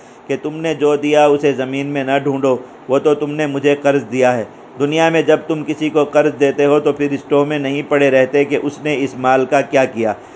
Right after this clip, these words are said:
تمہیں بس یہ خیال ہوتا ہے کہ کچھ عرصہ بعد میرا مال واپس مل جائے گا۔ بس جہاد میں صدق کے دل سے لگایا ہوا تمہارا مال اللہ تعالیٰ کے پاس ہے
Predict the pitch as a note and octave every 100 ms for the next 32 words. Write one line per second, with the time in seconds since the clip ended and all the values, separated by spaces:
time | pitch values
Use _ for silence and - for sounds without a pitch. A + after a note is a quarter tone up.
0 | - - D3+ E3+ E3 D#3 D#3+ E3 D#3+ D#3
1 | D#3+ D3+ C#3+ D3 D#3 D3+ D3 D#3 D3 C#3+
2 | D3+ C3+ C#3 C#3 C3+ C3+ C3+ C3 C3+ C3+
3 | C3 C#3 C#3 C3+ B2 B2+ C3+ B2+ A2+ -
4 | - - C#3 C#3+ A#2 C3+ C#3 D3 D3 D3
5 | D3 D3 - C#3 C#3 C3+ D#3 C#3+ C3 B2+
6 | C3+ C#3+ C#3+ C#3 C3 C3 C3 C3+ B2+ B2+
7 | C3 - C3+ C3+ C3 B2+ C3+ C3 B2+ C3
8 | C#3 C#3